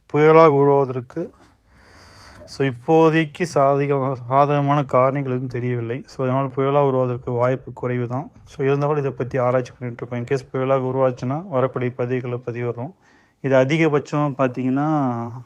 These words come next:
தாழ்வழுத்த மண்டலம் வரைக்கும் தான் முன்னேற வாய்ப்பு இருக்கு. இது புயலாக உருவாகலை அப்படின்னு சொல்லிட்டு நம்ம இப்போ ஓரளவு உறுதிப்படுத்தியாச்சு. So, அதுக்கு அடுத்து என்னன்னு பார்த்தீங்கன்னா, இது வந்து வெள்ளம் சேதம் ஏதாவது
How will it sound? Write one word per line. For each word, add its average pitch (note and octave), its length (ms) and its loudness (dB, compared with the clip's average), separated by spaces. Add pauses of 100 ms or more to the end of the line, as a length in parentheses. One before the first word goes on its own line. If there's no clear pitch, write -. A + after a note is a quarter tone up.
(400)
தாழ்வழுத்த C#3 500 0
மண்டலம் A#2+ 420 -2
வரைக்கும் B2 300 -4
தான் B2+ 160 -4
முன்னேற A#2+ 280 -6
வாய்ப்பு A2 300 -8
இருக்கு. - 440 -12 (160)
இது C3 260 -6
புயலாக C#3+ 520 4
உருவாகலை B2+ 520 2
அப்படின்னு B2 320 -4
சொல்லிட்டு B2 500 -12
நம்ம B2+ 200 -4
இப்போ A#2 440 -6 (320)
ஓரளவு B2+ 580 -2
உறுதிப்படுத்தியாச்சு. B2 800 -8 (340)
So, - 160 -6
அதுக்கு B2+ 240 0
அடுத்து C3+ 320 2
என்னன்னு C3+ 260 0
பார்த்தீங்கன்னா, B2 600 -4 (580)
இது C3 180 2
வந்து C#3+ 560 -2 (160)
வெள்ளம் D3 420 -2
சேதம் C3+ 300 0
ஏதாவது B2+ 280 0